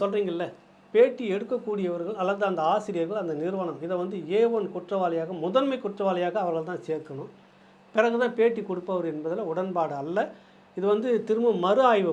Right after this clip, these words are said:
பண்ணணும். இது சொல்லியிருக்கிறாரு, ஏற்புடையதா இல்லைன்னு என் தரப்புல ஏற்புடையது அல்ல அப்படின்னு நான் சொல்லியிருக்கிறேன், மாற்று கருத்தை வைக்கிறேன். பெரியவர்கள் எல்லாம் சேர்ந்து ஒரு பெரிய அளவுல விமர்சனத்தை முன் வச்சு சரி தவறுகளை எடுத்துட்டு இதை வந்து நீக்கணும். இதை நீங்க, ஆ, நெறிம-,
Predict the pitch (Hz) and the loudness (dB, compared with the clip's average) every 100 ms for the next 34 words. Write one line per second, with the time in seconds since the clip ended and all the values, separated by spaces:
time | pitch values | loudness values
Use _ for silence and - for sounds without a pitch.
0 | 156 156 143 127 131 202 294 320 240 233 | -2 -6 -6 -10 -2 2 4 4 6 6
1 | 240 277 196 226 220 208 208 214 208 190 | 6 2 2 2 2 2 2 2 0 0
2 | 220 190 190 196 196 214 196 196 202 180 | 0 0 0 -2 -2 0 0 0 -2 -4
3 | 175 175 165 190 156 180 170 160 160 170 | -2 -2 -2 -2 -2 -2 -4 -4 -4 -2
4 | 165 156 190 160 165 196 202 165 151 151 | -4 -6 -8 -2 -2 -2 -4 -4 -4 -8
5 | 139 139 202 - - - - - - 202 | -8 -10 -12 -14 -20 -20 -20 -20 0 4
6 | 269 277 254 233 220 220 202 202 208 240 | 6 6 6 4 4 2 0 0 2 2
7 | 185 - 190 214 185 180 165 175 208 196 | 2 0 0 4 4 4 2 0 -2 -4
8 | 196 165 156 170 160 - 139 - - - | -4 -4 -2 -4 -4 -6 -12 -12 -20 -20
9 | _ - - 220 277 277 214 208 185 175 | _ -14 2 4 4 2 4 4 2 -2
10 | 170 180 254 214 180 180 220 180 180 254 | -2 -6 -4 -2 0 -2 -2 -2 -2 -4
11 | 202 139 113 - - - - - 151 175 | -6 -8 -10 -20 -20 -20 -16 -10 0 4
12 | 285 339 277 | 4 4 2